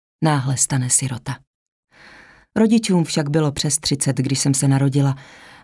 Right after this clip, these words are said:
a můj otec měl určitou povahovou vadu, která mu zkrátila život.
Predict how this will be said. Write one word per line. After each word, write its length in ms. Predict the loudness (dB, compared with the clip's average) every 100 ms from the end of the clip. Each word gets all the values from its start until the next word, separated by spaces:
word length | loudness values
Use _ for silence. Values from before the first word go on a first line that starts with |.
| -2
a 140 | 2
můj 220 | 4 2 0
otec 540 | -2 -2 0 0 0
měl 580 | 2 2 2 0 0 -2 -8 -20 -20 _
určitou 540 | -2 0 0 0 2 0
povahovou 720 | 0 2 2 2 2 0 -2
vadu, 340 | 0 2 2
která 420 | 0 -2 -2 0 0
mu 140 | -2
zkrátila 560 | -4 -2 -2 -2 -4 -4
život. 320 | -6 -10